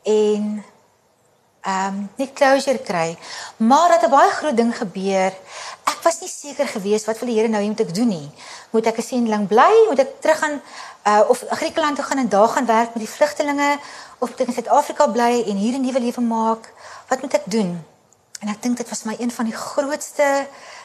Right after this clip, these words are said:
dinge om net stil te word en by die Here se voete sit en wa-, te sit en wag vir wat sy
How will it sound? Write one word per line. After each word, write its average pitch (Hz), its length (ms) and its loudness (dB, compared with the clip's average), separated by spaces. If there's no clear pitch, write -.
dinge 214 320 0
om 208 160 0
net 240 160 -4
stil 294 320 0
te 269 100 0
word 196 220 -2
en 208 80 -2
by 202 80 -2
die 196 80 0
Here 233 120 0
se 226 200 -12
voete 262 240 -4
sit - 240 -12
en 196 140 -4
wa-, 190 160 0
te - 240 -4
sit 247 240 -8
en 220 180 0
wag 160 280 -4
vir 247 220 0
wat 226 160 0
sy 240 120 0